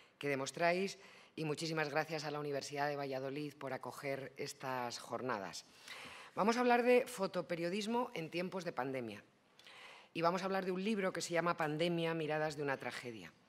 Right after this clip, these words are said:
Es el último título, eh, que firma como, eh, coordinador del libro el fotoperiodista y periodista independiente Gervasio Sánchez, junto con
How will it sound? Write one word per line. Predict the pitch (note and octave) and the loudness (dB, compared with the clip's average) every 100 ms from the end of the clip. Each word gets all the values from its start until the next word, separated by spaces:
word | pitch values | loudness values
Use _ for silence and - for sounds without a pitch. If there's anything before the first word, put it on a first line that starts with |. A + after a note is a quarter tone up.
| - - - - | -20 -18 -14 -6
Es | D#3 | -4
el | F3+ | -2
último | F3 F3 F3+ E3+ | -4 -2 0 0
título, | G#3 G3 F#3 F3+ G3 A3 | 0 -2 0 4 2 2
eh, | - D3+ D3 C#3+ C#3+ | 0 0 2 0 -2
que | D3 | -6
firma | - G3 F#3 F3+ F3 | -4 -2 2 2 2
como, | - F3 F3 F3+ - | 2 0 4 4 2
eh, | - C3+ C3+ | -2 -4 -2
coordinador | C#3+ C3 C3+ C3 D#3+ D#3 | -2 -2 0 2 2 0
del | D3 D3 | 0 -2
libro | D3+ D3+ C#3+ D#3 | -2 0 0 -2
el | - | -4
fotoperiodista | B2 C#3 B2+ C3 B2+ C3+ C#3+ - C3 C3 | -8 -8 -8 -6 -6 -6 -6 -4 -2 -2
y | C3 | -4
periodista | A#2+ B2 B2 C3+ - | -6 -6 -4 -6 -6
independiente | B2+ B2 B2 B2 C#3+ C#3 C#3+ - - - - | -4 -4 -6 -2 -2 -2 -6 -10 -16 -20 -18
Gervasio | - C3+ B2 C3 C#3+ | -8 -6 -4 -2 -4
Sánchez, | B2+ C#3+ C#3 C3+ C#3 - - - - | 0 0 0 -4 -6 -8 -20 -20 -14
junto | - F3 E3+ F3+ E3 | -2 0 2 0 2
con | E3+ F3 | 4 4